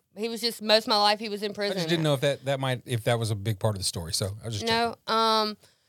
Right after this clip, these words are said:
Speaker 2: Is that it, man?
Speaker 1: so, I have two ex-stepdads. My mom's been married.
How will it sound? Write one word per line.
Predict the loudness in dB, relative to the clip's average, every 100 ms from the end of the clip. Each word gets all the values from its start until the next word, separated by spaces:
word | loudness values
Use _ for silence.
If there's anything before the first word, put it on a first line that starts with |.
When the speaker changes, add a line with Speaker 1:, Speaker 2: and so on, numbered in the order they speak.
| _ _ _ _
Speaker 2:
Is | -10
that | -8
it, | -2
man? |
Speaker 1:
so, | 4 8 8 8 4 -8 -12 -16 -18 -16 -8
I |
have | -4 -4
two | -4 -2 4
ex-stepdads. | 4 4 0 0 2 2 2 0 -2
My | 0
mom's | 0 -2
been | -4
married. | -4 -6